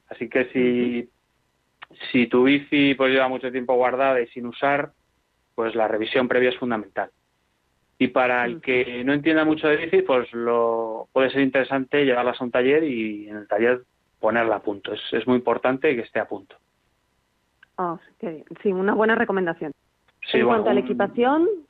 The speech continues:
Speaker 2: ¿qué nos cuentas?
Speaker 1: Pues claro, la equipación es, eh, también muy importante.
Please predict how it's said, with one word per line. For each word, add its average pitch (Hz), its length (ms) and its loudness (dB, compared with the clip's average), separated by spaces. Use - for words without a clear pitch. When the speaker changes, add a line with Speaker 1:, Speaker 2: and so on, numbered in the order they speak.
Speaker 2:
¿qué 247 120 4
nos 240 160 -2
cuentas? 185 360 -6
Speaker 1:
Pues 123 240 0
claro, 143 240 2
la 123 100 0
equipación 123 580 -2
es, 151 280 -2
eh, 135 160 -2
también 135 240 2
muy 135 100 2
importante. 131 580 -2